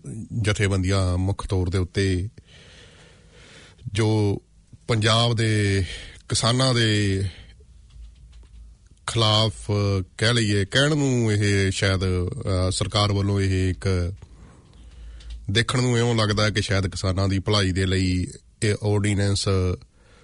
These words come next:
ਜਿਹੜਾ ਜਾਰੀ ਹੋਇਆ ਆ, ਪਰ ਇਹਦੀ ਜਿਹੜੀ ਡੂੰਘਾਈ ਤੱਕ ਜਦੋਂ ਜਾਂਦੇ ਆ ਤਾਂ ਇਹ ਜਿਹੜਾ ਉੱਥੋਂ ਦੇ ਇੱਕ ਕਿਸਾਨ ਨੇ, ਉਹਨਾਂ ਦਾ ਡਰ ਬਿਲਕੁਲ ਜਾਇਜ਼ ਲੱਗਦਾ ਆ ਕਿ ਆਉਣ ਵਾਲੇ ਸਮੇਂ ਦੇ ਵਿੱਚ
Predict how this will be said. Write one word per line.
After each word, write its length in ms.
ਜਿਹੜਾ 200
ਜਾਰੀ 320
ਹੋਇਆ 360
ਆ, 40
ਪਰ 180
ਇਹਦੀ 320
ਜਿਹੜੀ 260
ਡੂੰਘਾਈ 520
ਤੱਕ 540
ਜਦੋਂ 380
ਜਾਂਦੇ 440
ਆ 100
ਤਾਂ 240
ਇਹ 180
ਜਿਹੜਾ 600
ਉੱਥੋਂ 320
ਦੇ 140
ਇੱਕ 320
ਕਿਸਾਨ 400
ਨੇ, 380
ਉਹਨਾਂ 200
ਦਾ 120
ਡਰ 440
ਬਿਲਕੁਲ 440
ਜਾਇਜ਼ 260
ਲੱਗਦਾ 440
ਆ 40
ਕਿ 140
ਆਉਣ 240
ਵਾਲੇ 180
ਸਮੇਂ 280
ਦੇ 120
ਵਿੱਚ 500